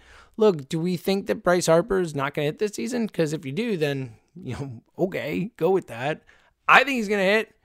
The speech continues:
I feel good that Bryce Harper is gonna be fine. He's just struggling right now.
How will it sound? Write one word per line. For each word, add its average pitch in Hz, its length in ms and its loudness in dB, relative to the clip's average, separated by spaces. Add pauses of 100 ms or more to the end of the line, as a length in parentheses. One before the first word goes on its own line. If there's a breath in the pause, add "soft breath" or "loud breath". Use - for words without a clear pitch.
(540)
I 208 140 6
feel 226 200 8
good 208 200 12
that 185 100 -2
Bryce 196 220 6
Harper 196 240 8
is 175 100 6
gonna 185 140 4
be 180 140 4
fine. 180 460 2 (280)
He's 262 200 0
just 277 160 2
struggling 233 420 0
right 147 180 0
now. 113 300 -12